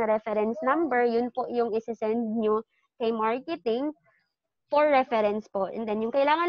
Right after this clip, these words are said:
lang po natin is at least po one valid I D po na government issued. And then, of course po, um,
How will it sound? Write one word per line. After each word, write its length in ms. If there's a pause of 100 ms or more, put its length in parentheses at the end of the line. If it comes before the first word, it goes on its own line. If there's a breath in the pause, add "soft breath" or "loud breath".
lang 80
po 80
natin 480 (1160)
is 80
at 160
least 240
po 80
one 240
valid 320
I 240
D 160
po 240
na 80
government 720
issued. 640
And 160
then, 240
of 80
course 240
po, 160 (480)
um, 240